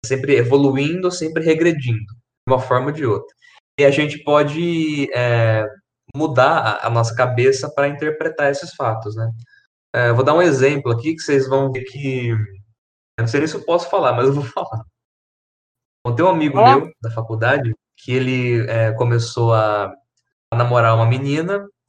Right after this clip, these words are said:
Speaker 1: e essa menina, toda vez que ia em festa com ele, ela agredia ele, né? É, batia
Speaker 2: Oi?
Speaker 1: nele, é, arranhava o rosto, mordia.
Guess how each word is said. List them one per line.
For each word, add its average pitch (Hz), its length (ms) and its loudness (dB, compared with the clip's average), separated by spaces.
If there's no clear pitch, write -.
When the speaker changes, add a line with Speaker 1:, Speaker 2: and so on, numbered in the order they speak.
Speaker 1:
e 127 40 -2
essa 123 180 -2
menina, 143 360 -2
toda 165 200 0
vez 139 280 0
que 127 560 -6
ia 123 100 -2
em 123 100 -2
festa 117 540 0
com 120 160 0
ele, 151 400 4
ela 120 680 2
agredia 127 720 0
ele, 101 260 -4
né? 110 180 -8
É, 98 80 -2
batia 117 560 0
Speaker 2:
Oi? 208 60 8
Speaker 1:
nele, 107 680 2
é, 104 180 0
arranhava 113 600 0
o 101 60 0
rosto, 117 500 2
mordia. 107 880 -4